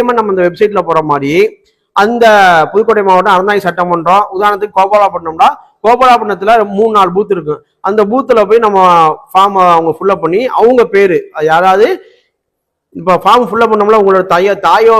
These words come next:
பேரோ தந்தை பேரோ இருக்கான்னு செக் பண்ணி பார்த்துட்டு நம்ம அதை எடுத்துடணும். இப்போ கோபாலபுரத்துல உமா வாப்பா பேர் இருக்குன்னா,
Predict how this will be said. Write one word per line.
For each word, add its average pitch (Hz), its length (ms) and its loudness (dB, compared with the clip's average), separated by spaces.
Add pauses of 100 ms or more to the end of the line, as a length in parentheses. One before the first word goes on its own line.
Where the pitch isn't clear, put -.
பேரோ 190 260 -2
தந்தை 196 300 0
பேரோ 185 220 -2
இருக்கான்னு 185 340 -2
செக் 156 140 -14
பண்ணி 180 160 -6
பார்த்துட்டு 139 400 -6 (180)
நம்ம 175 220 0
அதை 165 160 0
எடுத்துடணும். 160 460 -4 (240)
இப்போ 233 160 -2
கோபாலபுரத்துல 247 640 2 (160)
உமா 226 280 2
வாப்பா 196 240 2
பேர் 180 180 -4
இருக்குன்னா, 175 280 -2